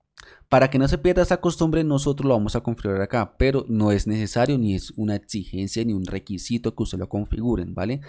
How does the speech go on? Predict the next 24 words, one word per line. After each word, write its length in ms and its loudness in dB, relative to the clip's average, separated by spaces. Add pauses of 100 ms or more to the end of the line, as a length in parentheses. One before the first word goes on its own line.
(220)
Eso 240 2
es 80 2
dependiendo, 880 2
pues, 220 -14
obviamente, 340 0
la 80 2
necesidad. 400 0
En 80 0
este 160 -4
momento 240 -2
son 120 0
extensiones 540 -2
telefónicas 680 -2 (180)
convencionales, 840 2 (240)
así 240 -12
que 260 -14
voy 180 -2
a 20 2
utilizar 260 -6
el 60 -10
prefijo. 360 -16 (560)
Y 80 -2
el 100 0
patrón, 420 2